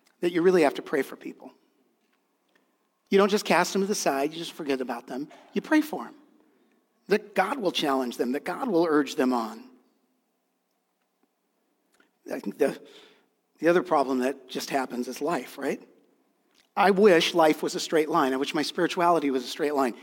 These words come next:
It's not. There are problems, there are issues. We, we have to,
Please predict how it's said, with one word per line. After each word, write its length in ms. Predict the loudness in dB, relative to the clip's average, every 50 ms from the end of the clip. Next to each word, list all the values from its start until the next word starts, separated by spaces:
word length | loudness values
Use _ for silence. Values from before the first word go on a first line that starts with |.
| -10 -2 2
It's 240 | 2 2 2 2 2
not. 440 | 2 4 2 2 0 -4 -10 -18 -20 _ _ _ _ _ _ _ _ _ _ _ _ _ _ _ _
There 100 | 0 0
are 60 | 0 2
problems, 440 | 2 4 4 4 4 4 2 2
there 100 | 2 0
are 40 | 0
issues. 640 | 0 0 -2 -2 -2 -6 -6 -8 -10 -14 -18 -20 -20 _ _ _ _ _ _ _ _ _ _ _ _ _ _ _ _ _ -12
We, 140 | -10 -6
we 200 | 0 4 4 6
have 200 | 6 6 4 4
to, 200 | 4 2 2 2